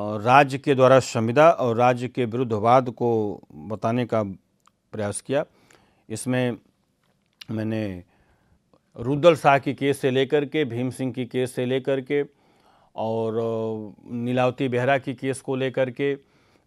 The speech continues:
पीयूडीआर वर्सेस स्टेट of बिहार की केस को लेकर के, नाम्बी नारायण की केस को लेकर के, जो अभी हाल ही में, अ, सुप्रीम कोर्ट ने डिसाइड किया, नाम्बी नारायण, अ,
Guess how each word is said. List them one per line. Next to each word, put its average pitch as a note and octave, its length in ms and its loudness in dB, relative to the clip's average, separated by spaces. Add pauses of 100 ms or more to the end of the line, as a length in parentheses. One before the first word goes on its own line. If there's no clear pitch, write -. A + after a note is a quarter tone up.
पीयूडीआर C3+ 560 0
वर्सेस B2+ 320 -4
स्टेट B2+ 260 -6
of A#2+ 100 0
बिहार A2 420 -2
की C3 160 -8
केस C3 280 -6
को C3+ 140 -6
लेकर C3 340 -2
के, C3+ 260 -4 (1120)
नाम्बी B2+ 400 0
नारायण C#3 480 0
की C#3 200 -6
केस C3+ 260 -4
को C#3 140 -6
लेकर C3 360 -2
के, C3 200 -6
जो A#2+ 120 -4
अभी A#2 160 -4
हाल A2+ 260 -6
ही B2 100 -6
में, A2+ 440 -6
अ, D#2 720 -14
सुप्रीम B2+ 360 -8
कोर्ट C3 220 -4
ने B2+ 80 -4
डिसाइड A#2+ 420 -4
किया, B2+ 220 -2
नाम्बी A2 320 -4
नारायण, A2+ 420 -2
अ, C3 40 -10